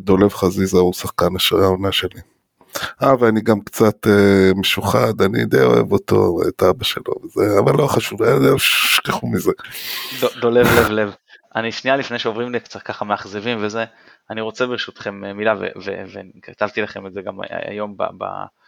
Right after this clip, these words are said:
Speaker 2: בוואטסאפ. תראו, מכבי לאורך השנים יצרה בין הכישרונות הכי גדולים שיש לכדורגל הישראלי.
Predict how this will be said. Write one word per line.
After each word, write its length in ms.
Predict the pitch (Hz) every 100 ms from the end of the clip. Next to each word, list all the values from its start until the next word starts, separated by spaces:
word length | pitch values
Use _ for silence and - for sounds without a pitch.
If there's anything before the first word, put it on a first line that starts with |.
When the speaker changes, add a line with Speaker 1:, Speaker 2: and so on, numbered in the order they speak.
| _ _ _
Speaker 2:
בוואטסאפ. 320 | 110 107 110 - _ _ _ _
תראו, 180 | 127 117
מכבי 360 | 104 147 143
לאורך 340 | 110 113 123 101
השנים 340 | - 104 113 127 _ _ _ _ _
יצרה 340 | - - 120 131 - _ _ 120 _ _ _ _ _
בין 240 | 107 131
הכישרונות 480 | 139 113 - 113 117
הכי 180 | - 110
גדולים 320 | 104 104 104
שיש 260 | - 98
לכדורגל 440 | - 95 92 95 98
הישראלי. 420 | 92 - 101 95